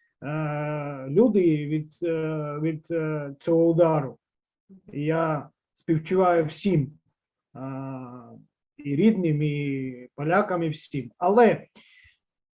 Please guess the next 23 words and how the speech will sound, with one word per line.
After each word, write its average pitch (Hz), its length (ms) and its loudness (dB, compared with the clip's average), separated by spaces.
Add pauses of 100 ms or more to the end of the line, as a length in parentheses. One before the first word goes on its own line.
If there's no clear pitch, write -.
е, 151 340 0 (960)
ще 220 260 6
раз 190 160 6
повторюю, 135 600 -4
мені 190 360 4
здається, 190 720 4 (380)
що - 300 -4
це 233 340 6
є 226 120 8
дійсно 214 580 2
провокація. 165 880 0 (320)
Третю 208 520 6
світ-, - 400 -6
е, 175 160 -4
в 170 140 -8
Третю 202 420 6
світову 185 540 2
війну 196 540 4 (300)
ніхто 214 540 8
не 208 120 10
буде, 185 520 2 (120)
м, 151 300 -2
втягнутися. 156 760 0